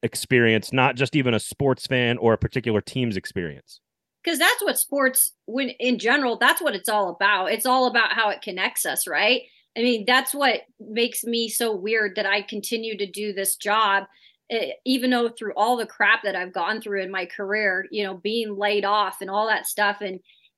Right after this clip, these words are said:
Speaker 2: and sometimes not thinking I have enough to make it in this business. And I always come back to it because when it comes down to it, I just love talking sports with people.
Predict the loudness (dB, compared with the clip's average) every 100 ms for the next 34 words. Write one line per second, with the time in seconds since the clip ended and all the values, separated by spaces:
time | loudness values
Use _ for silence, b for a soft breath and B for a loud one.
0 | -4 -4 -2 0 2 4 4 4 0 0
1 | 0 0 2 2 4 4 2 2 0 -2
2 | -6 2 2 2 0 -2 -2 -6 -4 -4
3 | -4 -4 -4 -2 0 2 4 4 4 2
4 | -4 0 4 6 4 0 -2 0 -2 -2
5 | -2 -2 -4 -12 _ -6 -2 0 0 2
6 | 4 4 2 -2 0 0 -2 -4 -6 -2
7 | 0 0 -2 -6 -4 -2 -4 -6 -6 -4
8 | -4 -4 -8 -8 -10 -8 -8 -6